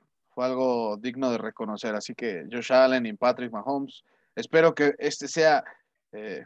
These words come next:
si, si no me equivoco, el, es el cuarto o quinto enfrentamiento que tuvieron, pero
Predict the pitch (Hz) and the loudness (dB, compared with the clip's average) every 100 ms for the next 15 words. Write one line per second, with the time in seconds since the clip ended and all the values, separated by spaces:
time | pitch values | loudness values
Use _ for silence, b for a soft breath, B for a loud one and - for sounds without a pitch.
0 | - - 120 110 117 139 151 - 131 135 | -10 -6 -4 -4 -2 0 -2 -2 -2 0
1 | 147 135 117 107 117 - 127 - - 135 | 2 2 0 -4 -8 -4 -4 -4 4 6
2 | 175 190 147 - 151 165 147 123 120 123 | 6 4 0 -2 -2 2 4 2 -2 -2
3 | 127 143 151 139 135 165 180 - 107 | 0 0 -4 -4 0 0 0 -4 -10